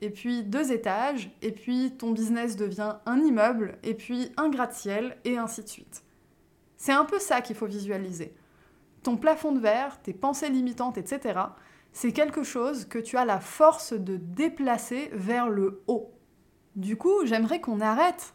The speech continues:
avec cette auto-flagellation de se dire «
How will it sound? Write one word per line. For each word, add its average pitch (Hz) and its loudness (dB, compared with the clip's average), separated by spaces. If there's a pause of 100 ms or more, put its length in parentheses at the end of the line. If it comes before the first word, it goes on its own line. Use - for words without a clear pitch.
(140)
avec 247 -2
cette - -6
auto-flagellation 247 2
de 220 0
se 202 -4
dire « 254 -2